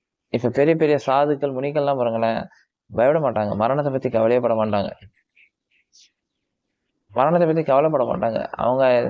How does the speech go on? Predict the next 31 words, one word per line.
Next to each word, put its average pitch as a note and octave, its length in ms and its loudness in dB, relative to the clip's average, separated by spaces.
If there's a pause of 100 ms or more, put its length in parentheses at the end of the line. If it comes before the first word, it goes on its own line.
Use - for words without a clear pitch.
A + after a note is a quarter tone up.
(160)
தெரியும் D#3+ 380 2
நமக்கு, A2+ 380 -4
அவங்க A#2 220 -4
சில B2 180 0
பேருக்கு E3+ 280 2
தான் A#2+ 260 -2
ச-, A#2 220 2
என்னைக்கு D#3 420 0 (180)
சாக B2+ 340 -2
போறன்ற D3 360 -2
தேதி C#3 420 2
கூட D3 140 2
தெரிஞ்சுப்பாங்க. B2 580 -2
ஏன்னா A#2 220 0 (120)
கடவுளோட C#3 400 2 (120)
அனுகிரகம் B2 460 0
கிடைச்சா A#2+ 240 0
அந்த A#2 240 0
தேதி B2 300 2
கூட C3+ 160 4
நமக்கு A2+ 240 -2
தெரிய A2 260 0
வரும். G#2+ 260 0 (920)
சில B2+ 160 2
பேர்ல D3+ 220 4
ஜீவ C#3+ 260 2
சமாதி C3 320 2
போனது B2+ 300 0
அப்படிதான். G#2+ 480 -4 (1300)
எனவே G#2+ 320 2 (600)
மரண B2 480 0